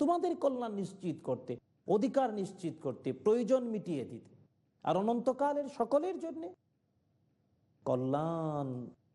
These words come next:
অধিকার, সত্য এবং হক প্রতিষ্ঠার জন্যে তিনি ছিলেন হারিস। যদিও আবিধানিক করতে হারিসুন, তার মানে লুবাতুর। রব্বুল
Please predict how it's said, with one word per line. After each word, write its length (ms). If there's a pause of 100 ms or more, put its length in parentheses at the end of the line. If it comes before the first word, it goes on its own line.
(120)
অধিকার, 800 (540)
সত্য 440 (500)
এবং 140 (140)
হক 180 (100)
প্রতিষ্ঠার 580
জন্যে 240 (680)
তিনি 140 (100)
ছিলেন 240 (840)
হারিস। 380 (1000)
যদিও 280
আবিধানিক 380
করতে 240
হারিসুন, 560 (640)
তার 140
মানে 100 (100)
লুবাতুর। 460 (840)
রব্বুল 240